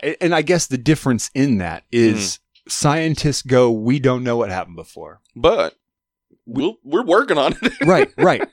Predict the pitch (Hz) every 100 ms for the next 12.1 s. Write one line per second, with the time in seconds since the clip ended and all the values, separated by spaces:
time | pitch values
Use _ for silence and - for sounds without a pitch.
0 | - 123 170 196 175 156 185 92 69 -
1 | 139 139 123 131 _ _ _ _ _ _
2 | _ _ 131 135 120 123 117 107 - -
3 | 113 - 170 - 131 113 120 117 135 110
4 | 113 - 143 135 98 - - 156 101 131
5 | 117 110 156 123 113 - 110 107 98 -
6 | 131 110 107 135 135 127 98 120 90 67
7 | - 113 - _ _ 143 120 92 - 113
8 | - 92 78 - 117 107 110 - _ 143
9 | 127 151 170 170 131 139 135 113 120 120
10 | 113 131 117 - - 165 160 147 131 120
11 | 156 151 135 101 - 180 160 147 185 143
12 | 117